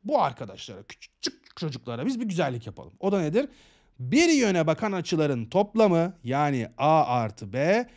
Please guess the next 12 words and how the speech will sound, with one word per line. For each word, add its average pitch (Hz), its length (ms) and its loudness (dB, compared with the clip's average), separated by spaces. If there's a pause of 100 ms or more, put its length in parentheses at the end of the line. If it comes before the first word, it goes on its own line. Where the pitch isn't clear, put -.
(180)
eşit 220 340 -2
olsun 185 560 -2
diğer 180 280 4
yöne 104 280 -4
bakan 214 500 -4
açıya. 135 360 -8
Yani 202 340 -4
buradaki 196 340 -4
X 226 400 -6
açısı 117 500 -10 (360)
neye 202 400 0
eşitmiş? 240 640 -4